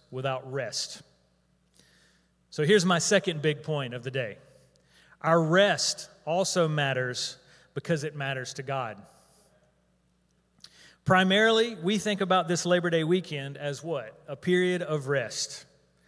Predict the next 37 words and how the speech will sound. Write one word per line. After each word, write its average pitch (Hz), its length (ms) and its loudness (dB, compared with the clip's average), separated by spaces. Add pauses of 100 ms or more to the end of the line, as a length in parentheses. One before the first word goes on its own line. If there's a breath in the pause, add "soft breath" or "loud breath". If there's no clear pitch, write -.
(680 soft breath)
We 131 120 -6
have 147 180 0
that 147 140 0
extra 156 340 -8
day 139 320 -6
where 120 180 -8
we're 127 220 -4
off. 107 420 -10 (1400 soft breath)
Looking 190 320 0
at 185 120 2
it, 170 200 -8
looking 185 280 0
again 180 220 -2
at 180 100 -6
that 160 160 -6
creation 175 460 -6
story, 175 540 0 (140)
right? 165 320 2 (320 loud breath)
God 170 300 2
created 175 440 0
the 151 80 -2
world 170 340 2
in 147 100 -4
six - 320 -6
days, 180 400 2
and 147 100 -6
on 147 100 -6
the 135 60 -10
seventh, 170 400 -2
he 175 200 -2
did 165 220 -2
what? 170 640 -2 (280)
He 135 180 -10
rested. 127 580 -4
There 151 200 2
we 123 100 -2
go. 107 220 -8